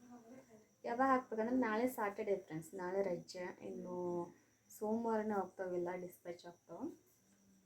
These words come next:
Thank you so much madam, ಇಷ್ಟು ಆರ್ಡ್ರ್ ಮು-, ತೊಗೊಂಡಿದ್ದಕ್ಕೆ, ಆರ್ಡ್ರ್ ಮಾಡಿದ್ದಕ್ಕೆ ನಮ್ಗೆ ಇದೇ ರೀತಿನ ಆರ್ಡ್ರ್ ಮಾಡ್ತಾಯಿರಿ. Thank you so much. ಮೂರು ದಿವಸ ಆಯ್ತು ಫ್ರೆಂಡ್ಸ್, ಎಲ್ಲ ಪ್ಯಾಕಿಂಗ್ ಕೆಲಸ ಆಯ್ತು, ಆ, ಮುಗೀತಾ.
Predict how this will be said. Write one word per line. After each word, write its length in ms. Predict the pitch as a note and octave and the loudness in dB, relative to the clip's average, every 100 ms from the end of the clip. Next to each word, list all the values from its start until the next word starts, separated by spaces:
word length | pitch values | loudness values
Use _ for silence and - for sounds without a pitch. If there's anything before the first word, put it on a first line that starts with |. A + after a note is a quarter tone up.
| - _ _ - - - - - - - - - - - - | -20 _ _ -18 -16 -16 -18 -20 -20 -20 -10 -8 -6 -4 12
Thank 260 | A3+ A3+ B3 | 12 12 12
you 160 | B3+ | 12
so 160 | A#3 A3+ | 12 12
much 280 | A3 - G#3+ | 12 12 10
madam, 340 | G#3 G#3 G#3 | 12 12 12
ಇಷ್ಟು 460 | G3+ - - G#3+ G3+ | 8 0 8 10 12
ಆರ್ಡ್ರ್ 280 | G3 G3 | 12 12
ಮು-, 240 | G3+ G3+ - | 10 10 12
ತೊಗೊಂಡಿದ್ದಕ್ಕೆ, 680 | F#3+ G3+ G#3+ G#3 G#3 G#3 | 12 12 12 12 12 12
ಆರ್ಡ್ರ್ 320 | G#3+ G3+ G3 A3 | 12 12 12 12
ಮಾಡಿದ್ದಕ್ಕೆ 640 | G3+ G3 G#3+ G#3 - G#3 | 12 12 12 12 8 6
ನಮ್ಗೆ 440 | G3+ G3+ G3 G#3+ D4+ - - - | 8 8 12 12 12 10 -12 2
ಇದೇ 220 | F#3+ G3+ | 12 12
ರೀತಿನ 340 | G3+ G3 F#3 F#3 | 12 12 10 10
ಆರ್ಡ್ರ್ 320 | F#3 F3+ G3 | 10 12 10
ಮಾಡ್ತಾಯಿರಿ. 680 | F#3+ F#3 F3+ - F#3+ F#3 G3 | 12 10 8 6 8 10 12
Thank 440 | C#4 - - F#3+ - | 10 8 0 0 2
you 120 | G3+ | 2
so 180 | - F#3 F#3 | 4 6 10
much. 540 | F#3+ A#3+ - - - - - - - - - - - - _ _ - _ C5+ C5+ - - - - C5 - - - - - - - - - | 12 10 10 10 8 6 0 -8 -10 -14 -18 -20 -20 -20 _ _ -20 _ -20 -20 -18 -18 -18 -18 -14 -12 -6 -6 -6 -8 -10 -10 -8 10
ಮೂರು 320 | A#3 A#3+ A#3 | 12 12 12
ದಿವಸ 220 | A#3 A3+ A#3+ | 12 12 12
ಆಯ್ತು 180 | A3 G#3 | 12 12
ಫ್ರೆಂಡ್ಸ್, 520 | G3 F3 E3+ - - | 8 6 4 0 4
ಎಲ್ಲ 180 | E3+ F#3 | 8 10
ಪ್ಯಾಕಿಂಗ್ 520 | G3+ F#3+ F#3 F3+ G3 - | 10 8 6 6 4 6
ಕೆಲಸ 300 | F#3 F#3 F#3+ | 6 8 8
ಆಯ್ತು, 680 | F#3 F3+ F#3+ - - - F#3 | 10 8 6 -2 -6 4 6
ಆ, 160 | F3 | 8
ಮುಗೀತಾ. 540 | F3 F3+ F#3 G3 - | 8 8 8 6 8